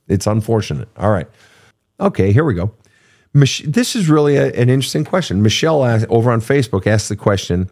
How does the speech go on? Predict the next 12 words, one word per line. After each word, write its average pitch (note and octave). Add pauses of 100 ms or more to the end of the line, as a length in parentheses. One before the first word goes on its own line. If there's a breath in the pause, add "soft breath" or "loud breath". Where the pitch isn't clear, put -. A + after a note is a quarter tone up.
(380)
"How -
do A3
you G#3+
reintroduce A#2+
yourself F#2 (160)
socially F#2
after G2+
going G#2
through A#2
the F#2
healing G2
process?" A2+